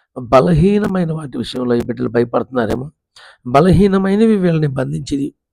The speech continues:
వీళ్ళ మీద పరిపాలన చేస్తున్నాయేమో, దేవుని బలాన్ని, వాక్య బలాన్ని, పరిశుద్ధాత్మ బలాన్ని బిడ్డలకు దయచేసి, వీరి కుటుంబాల్లో గొప్ప కార్యం చేసే అవసరతలు తీర్చమని యేసయ్య నామంలో ప్రార్థించి, స్తుతించి వేడుకొనుచున్నాం తండ్రి.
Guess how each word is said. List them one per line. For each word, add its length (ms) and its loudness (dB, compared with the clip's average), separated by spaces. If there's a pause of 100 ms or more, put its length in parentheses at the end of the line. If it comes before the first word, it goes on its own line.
(140)
వీళ్ళ 140 4
మీద 160 -2
పరిపాలన 480 -2
చేస్తున్నాయేమో, 600 -8 (680)
దేవుని 320 2
బలాన్ని, 520 0 (180)
వాక్య 360 0
బలాన్ని, 360 -2
పరిశుద్ధాత్మ 760 -4
బలాన్ని 420 -14
బిడ్డలకు 340 -10
దయచేసి, 600 -6 (560)
వీరి 140 -2
కుటుంబాల్లో 480 -2
గొప్ప 280 -2
కార్యం 300 -4
చేసే 240 -8
అవసరతలు 500 -12
తీర్చమని 540 -6 (140)
యేసయ్య 340 4
నామంలో 500 -4 (460)
ప్రార్థించి, 540 0
స్తుతించి 460 -4
వేడుకొనుచున్నాం 720 -8 (100)
తండ్రి. 340 -10